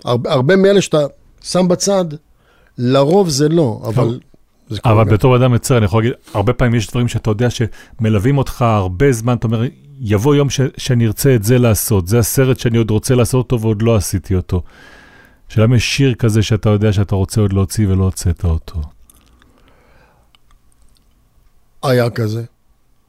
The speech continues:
Speaker 1: והוא עכשיו יוצא על אלבום, היה חמש עשרה שנה הוא איתי.
Speaker 2: חמש עשרה שנה.
Speaker 1: היה לי תקופה, איזה תקופה בחיי, שנורא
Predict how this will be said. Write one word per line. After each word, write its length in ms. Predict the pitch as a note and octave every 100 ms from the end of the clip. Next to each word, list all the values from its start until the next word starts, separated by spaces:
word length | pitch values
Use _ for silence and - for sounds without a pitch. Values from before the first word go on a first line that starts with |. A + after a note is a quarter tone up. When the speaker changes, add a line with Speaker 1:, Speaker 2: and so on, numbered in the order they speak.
| _ -
Speaker 1:
והוא 1500 | G2+ G2 G#2+ A2+ A2+ A2 A2 A2 A2 A2 A2 A2 A2 A2 B2
עכשיו 240 | - F#3
יוצא 340 | E3 - F3+
על 120 | D#3 D3+
אלבום, 360 | C#3+ C#3+ C3
היה 100 | B2+ A#2+ A3 G#3 - A3 F#3+
חמש 260 | C3 D3+ D#3
עשרה 180 | D3+ E3
שנה 300 | C#3 C#3+ C#3
הוא 80 |
איתי. 320 | B2+ A#2 B2 A#2+ _
Speaker 2:
חמש 220 | - G#2 G#2+
עשרה 200 | - G#2
שנה. 240 | G#2+ E2+ D2+ _ _
Speaker 1:
היה 100 | C#3
לי 100 | F3+
תקופה, 520 | F#3 - C3+ - D#3 B2+ - E3 C3+ F3+
איזה 480 | C3+ B2 C3 B2 A#2+ - _ _ _
תקופה 380 | - D#3 - D#3+ G2+ _ _ _ _ _ _ _ _ -
בחיי, 680 | A2+ A#2 A#2+ A#2+ C3+ D#3+ G3 - _ _ _ _ - - - _ -
שנורא 880 | - B2+ A#2+ B2 C3 C#3+ C#3+ C#3+